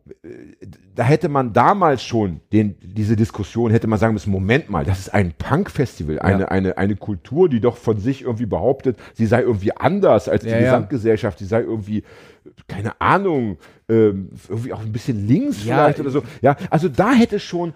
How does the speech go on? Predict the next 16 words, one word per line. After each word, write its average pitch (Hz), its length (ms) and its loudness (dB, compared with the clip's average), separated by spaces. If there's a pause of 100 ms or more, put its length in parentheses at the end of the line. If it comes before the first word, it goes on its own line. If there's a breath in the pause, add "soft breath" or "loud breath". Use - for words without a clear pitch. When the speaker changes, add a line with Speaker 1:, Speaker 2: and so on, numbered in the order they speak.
(140)
Speaker 1:
da 120 80 0
hätte 196 200 2
das 180 160 0
schon 170 200 -6
massiv 190 460 -6
losgehen 139 640 -2
Speaker 2:
Das, 135 180 0
Speaker 1:
müssen. 170 120 6
Speaker 2:
äh, 160 40 -2
gen-, 170 280 0
das 175 180 0
ist 226 100 -6
ja 208 100 2
so 185 120 -2
dieses, 165 220 2
Speaker 1:
Und 160 60 -6